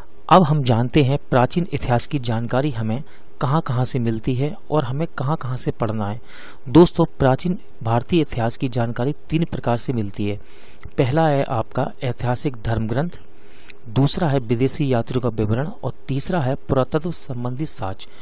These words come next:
और दोस्तों, इस पार्ट में हम शुरू करते हैं ऐतिहासिक धर्म ग्रंथ से question को। तो चलिए दोस्तों, class शुरू करते हैं। चलिए दोस्तों, हम अपना पहला question देखते हैं। पहला question है, भारत का सर्व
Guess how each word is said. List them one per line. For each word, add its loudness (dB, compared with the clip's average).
और 0
दोस्तों, -4
इस -6
पार्ट -4
में -6
हम -6
शुरू -4
करते -6
हैं -6
ऐतिहासिक -4
धर्म -2
ग्रंथ -2
से -4
question -4
को। -6
तो -4
चलिए -4
दोस्तों, -2
class 0
शुरू -4
करते -4
हैं। -6
चलिए 4
दोस्तों, 6
हम 4
अपना 2
पहला 2
question 2
देखते 0
हैं। -2
पहला 2
question 0
है, -2
भारत -2
का 4
सर्व 4